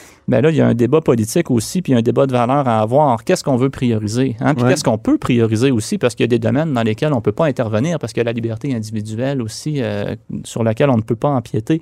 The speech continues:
Speaker 2: Ouais.
Speaker 1: Donc, euh, à mon avis, il y a plusieurs actions qui peuvent être mises en place, mais c'est sûr qu'il faut, il faut au moins faire quelque chose, il faut au moins travailler sur certains des grands axes que je viens de mentionner, parce que sinon,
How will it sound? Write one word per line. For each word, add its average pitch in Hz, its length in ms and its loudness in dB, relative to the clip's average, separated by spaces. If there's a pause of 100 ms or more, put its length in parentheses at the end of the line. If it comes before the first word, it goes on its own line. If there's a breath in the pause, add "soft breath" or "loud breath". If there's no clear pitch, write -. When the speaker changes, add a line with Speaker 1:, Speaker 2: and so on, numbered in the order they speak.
(100 loud breath)
Speaker 2:
Ouais. 123 220 4 (260 loud breath)
Speaker 1:
Donc, 123 420 2
euh, 110 640 2
à 120 100 0
mon 143 160 2
avis, 160 580 0 (220)
il - 80 -4
y 117 60 2
a 107 40 2
plusieurs 147 540 2
actions 127 300 0
qui - 80 -20
peuvent 113 160 2
être 110 140 0
mises 110 160 2
en 101 100 0
place, 156 260 0
mais 113 80 2
c'est 117 140 -4
sûr 165 240 -2
qu'il 117 100 -2
faut, 143 300 -4
il 113 80 -6
faut - 180 0
au 131 140 2
moins 131 240 4
faire 131 160 -2
quelque 110 260 0
chose, 147 240 0
il 110 80 -2
faut 139 160 2
au 117 60 4
moins 139 200 2
travailler 120 380 0
sur - 160 -2
certains 143 320 -2
des 123 100 0
grands 110 300 0
axes 127 220 -8
que 113 80 -2
je 110 80 -8
viens 120 120 -4
de 127 60 -4
mentionner, 113 480 -4
parce 110 240 -8
que 110 80 -4
sinon, 117 340 0